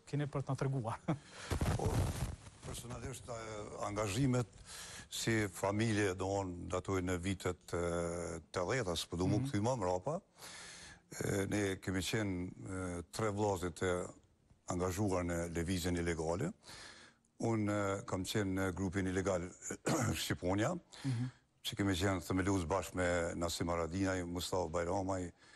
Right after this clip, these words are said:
Speaker 2: Recep Mehmetaj, edhe Sokol Mustafaj, që pastaj jemi shtri përmes sistemit të treshëve dhe kemi zhvilluar shumë aksione.
Speaker 1: Mhm.
Speaker 2: Po ashtu në këtë organizat ka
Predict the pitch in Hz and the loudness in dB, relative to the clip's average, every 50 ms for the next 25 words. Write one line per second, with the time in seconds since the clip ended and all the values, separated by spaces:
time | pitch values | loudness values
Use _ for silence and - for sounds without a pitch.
0 | - - _ _ - - 87 85 101 92 78 90 90 87 82 82 95 101 98 92 | -20 -20 _ _ -4 -2 -2 0 0 0 0 0 0 0 2 2 2 2 2 2
1 | 85 95 95 95 90 95 - - - - - - - - - _ _ _ _ _ | 2 0 0 0 -2 -4 -6 -14 -20 -20 -20 -20 -20 -20 -20 _ _ _ _ _
2 | _ _ _ _ - - 101 90 87 87 92 85 - - 90 - - 98 92 90 | _ _ _ _ -4 0 0 2 2 2 0 0 0 -2 -2 -2 0 0 0 0
3 | 90 82 85 82 - - 82 87 95 110 120 156 175 180 202 208 180 - _ - | 0 0 0 0 0 0 0 0 0 0 -2 0 0 0 -2 -2 -4 -8 _ -8
4 | - - 107 - 120 107 - - - 85 92 107 110 110 110 - - _ _ _ | -6 -4 -2 0 -2 -2 -2 -2 -2 0 0 2 2 0 -2 -4 -8 _ _ _
5 | - - - - _ - - 101 101 104 104 - - - 101 107 98 - 95 90 | -20 -20 -20 -20 _ -2 0 2 2 2 2 0 0 0 0 0 0 0 0 0
6 | 90 98 98 - - - 85 - - 95 92 90 95 95 - - 90 - - 87 | 2 0 0 0 -2 -4 -4 -2 0 2 2 2 2 0 -2 -4 -6 -2 0 0
7 | 90 92 90 - 92 90 92 87 - 90 92 87 78 85 87 90 95 87 - - | 2 2 2 0 2 0 0 0 0 0 0 0 0 0 0 2 0 0 0 0
8 | - 95 95 98 98 92 87 - - 127 107 92 82 73 - - - - 139 117 | 0 0 0 2 0 -2 -2 0 0 2 2 2 0 -2 -6 -10 -6 -4 -2 0
9 | 120 131 135 - 127 135 113 - - 135 135 131 127 120 113 110 101 104 101 - | 0 -2 -2 0 0 0 0 0 0 2 2 4 4 2 2 2 0 0 0 0
10 | 117 104 110 104 95 95 95 92 85 95 110 113 107 - - - - 101 98 98 | 0 0 0 2 2 2 0 0 0 2 2 2 2 0 -4 -6 -2 0 2 2
11 | 101 98 98 95 98 | 4 2 2 2 0